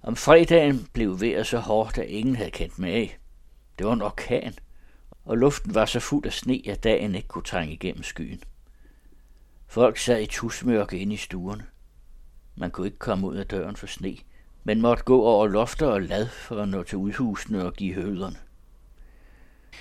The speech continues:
I det par dage brast alt samkvem. Man kan sige, at al kultur ophørte.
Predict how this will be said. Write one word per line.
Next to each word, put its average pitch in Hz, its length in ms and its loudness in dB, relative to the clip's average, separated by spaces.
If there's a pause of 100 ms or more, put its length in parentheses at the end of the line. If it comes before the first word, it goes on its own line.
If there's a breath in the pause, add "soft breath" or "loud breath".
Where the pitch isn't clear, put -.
(180 loud breath)
I 127 100 -8
det 160 180 2
par 170 120 6
dage 131 340 8
brast - 500 -2
alt - 200 -4
samkvem. - 580 -6 (920 soft breath)
Man 107 120 -4
kan 98 120 -6
sige, 147 340 2
at - 100 -2
al 127 80 2
kultur - 600 -6
ophørte. - 420 -6